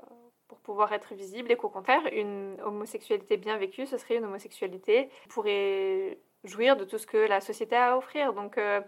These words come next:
tu vois, avoir par exemple, euh, un bon travail, quitte à se marier pour faire bonne figure, euh, avoir tel ou tel grade, euh, au sein de l'armée pour ensuite avoir un bon boulot, parce que ça compte aussi, pour les hommes en tout cas.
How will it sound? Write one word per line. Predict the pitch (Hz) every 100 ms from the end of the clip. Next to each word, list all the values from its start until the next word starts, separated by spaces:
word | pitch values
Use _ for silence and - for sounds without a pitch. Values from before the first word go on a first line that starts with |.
| - - _ _
tu | -
vois, | 220 247
avoir | 233 202 214
par | -
exemple, | 196 208 214 208
euh, | 196 190 185 -
un | 196
bon | 190
travail, | 202 - 190 202 220 233 247 247 - _ _
quitte | - 240 220
à | 214
se | -
marier | 214 202 220 220 226 226 233
pour | 226 -
faire | 196 196
bonne | 190
figure, | - 208 185 220 247 254 262 269 262 - _ _ _ _ _ _ -
euh, | 202 202 190 190 196 190
avoir | 208 208 -
tel | 220
ou | 220
tel | 220 202
grade, | 226 214 220 220 196
euh, | 196
au | 196
sein | 202 208
de | 202
l'armée | 196 220
pour | 220 202
ensuite | 190 - 208
avoir | 202 196 208
un | 196
bon | 190 196
boulot, | 196 220
parce | 220 214
que | -
ça | 185
compte | - 190
aussi, | 190 - 247 277 269
pour | - 196
les | 190
hommes | 190
en | 185
tout | -
cas. | 220 226